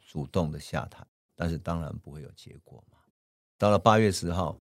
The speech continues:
施明德终于提出来，百万人民倒扁运动开始。八月十二号，在二二八和平纪念公园举行记者会，成立了倒扁运动总部，也就从那时候开始，我们刚刚讲的捐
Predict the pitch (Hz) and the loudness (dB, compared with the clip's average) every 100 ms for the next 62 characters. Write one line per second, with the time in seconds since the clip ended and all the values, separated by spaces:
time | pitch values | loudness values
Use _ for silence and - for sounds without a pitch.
0 | _ _ - 123 127 107 87 104 90 85 | _ _ 6 8 8 6 4 2 0 -4
1 | 82 80 90 82 - 98 95 107 139 101 | -6 -4 -4 -4 2 4 4 6 6 4
2 | 95 104 85 85 76 95 85 80 92 78 | 2 2 0 -2 -2 0 -2 -2 -4 -4
3 | 80 76 - 78 - - - _ _ _ | -6 -8 -8 -6 -6 -8 -12 _ _ _
4 | _ _ - 98 98 90 80 85 78 80 | _ _ 0 2 2 0 -4 -6 -6 -6
5 | - - - 90 - 98 92 82 92 87 | -8 -10 -4 -4 -2 -2 -2 -4 -6 -8
6 | 82 78 71 - 80 80 76 78 78 78 | -8 -10 -10 -12 -16 -18 -18 -18 -20 -20
7 | 73 73 69 - 117 90 73 - 101 76 | -20 -18 -18 -2 0 0 -2 0 0 0
8 | _ _ _ - 101 123 98 95 80 95 | _ _ _ 0 6 6 6 2 2 2
9 | 107 85 - 110 87 85 78 - - - | 2 0 -2 0 0 -2 -4 -8 -12 -14
10 | 76 - _ _ _ - 90 101 - 85 | -18 -18 _ _ _ -8 -4 -4 -2 -2
11 | 101 85 85 76 82 87 - - _ - | 0 0 -4 -4 -8 -8 -12 -18 _ -10
12 | 85 87 95 92 95 87 85 - - - | -6 -2 -2 -2 -4 -4 -8 -10 -16 -20
13 | _ _ _ _ _ - 113 | _ _ _ _ _ -4 -2